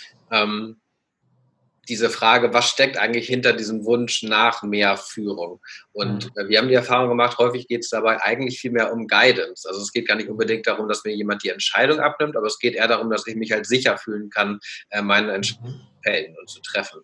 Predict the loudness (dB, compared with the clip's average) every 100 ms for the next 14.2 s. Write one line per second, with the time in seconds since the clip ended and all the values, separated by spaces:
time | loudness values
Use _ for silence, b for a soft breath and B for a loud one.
0 | _ B B B -4 -4 -4 -2 0 2
1 | 2 2 0 -2 -2 -2 2 2 2 -2
2 | -2 0 0 2 2 0 -2 -4 -4 -4
3 | -8 0 0 0 -4 -6 -6 -6 -2 2
4 | 2 -2 B B B -4 -2 0 -2 0
5 | 0 0 -2 2 2 4 2 4 2 0
6 | 0 2 2 0 -2 -2 -2 0 2 2
7 | 0 0 2 2 2 0 0 -2 -4 0
8 | 2 4 2 0 2 2 0 -8 -6 -6
9 | -6 -6 -2 0 0 -2 -8 B B B
10 | -4 -4 0 0 4 2 4 0 2 4
11 | 6 6 4 -4 0 2 2 2 0 0
12 | -6 -4 -6 -4 -4 -4 -4 -2 -2 -2
13 | -2 -2 -4 -4 -4 -2 -2 0 -2 -4
14 | -6